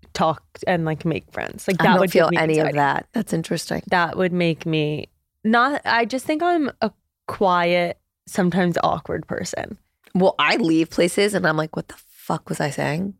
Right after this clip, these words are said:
Speaker 1: Yeah.
Speaker 2: Why did I say that? Why can't I just
Speaker 1: Uh,
Speaker 2: shut my mouth?
Speaker 1: mm-hmm.
Speaker 2: Why do I have to, like, talk so much?"
Speaker 1: Yeah, but yeah. <laughs> Yeah.
Speaker 2: I just have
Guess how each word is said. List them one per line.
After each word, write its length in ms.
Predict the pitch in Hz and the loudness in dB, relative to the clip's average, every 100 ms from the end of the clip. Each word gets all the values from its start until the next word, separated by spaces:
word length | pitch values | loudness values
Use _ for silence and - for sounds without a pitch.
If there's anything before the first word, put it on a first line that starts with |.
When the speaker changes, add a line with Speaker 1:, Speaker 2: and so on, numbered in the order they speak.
| _ | _
Speaker 1:
Yeah. 240 | 202 - - 202 - | -4 -4 -8 -14 -4
Speaker 2:
Why 140 | 165 170 | 0 2
did 120 | 196 | 2
I 60 | |
say 180 | 214 220 | 2 0
that? 300 | 175 151 - | 2 0 -2
Why 320 | - 151 151 170 | -2 0 2 0
can't 220 | - 208 | 0 2
I 80 | 190 | 4
just 220 | 180 175 | 2 2
Speaker 1:
Uh, 20 | |
Speaker 2:
shut 120 | 175 | 0
my 100 | 190 | 0
mouth? 340 | 175 185 147 151 | 0 0 -2 -4
Speaker 1:
mm-hmm. 140 | 202 | 0
Speaker 2:
Why 340 | 143 143 151 156 | 2 4 4 2
do 140 | 160 | 0
I 40 | 165 | 0
have 160 | 180 | -2
to, 100 | - | -2
like, 280 | 165 160 - - _ | 0 0 -4 -18 _
talk 260 | 196 185 | -4 -4
so 120 | - 143 | -2 -2
much?" 400 | 113 - - - | -2 -4 -6 0
Speaker 1:
Yeah, 280 | 220 127 82 | 2 2 -2
but 280 | - 190 - _ _ - | -4 -4 -6 _ _ -8
yeah. 360 | 175 190 147 151 | -4 -2 -4 -6
<laughs> 380 | - - - - | -12 -10 -8 -8
Yeah. 300 | 214 - - _ - | -10 -14 -20 _ -2
Speaker 2:
I 140 | 175 | 0
just 240 | 185 175 - | 0 0 0
have 180 | 277 | 0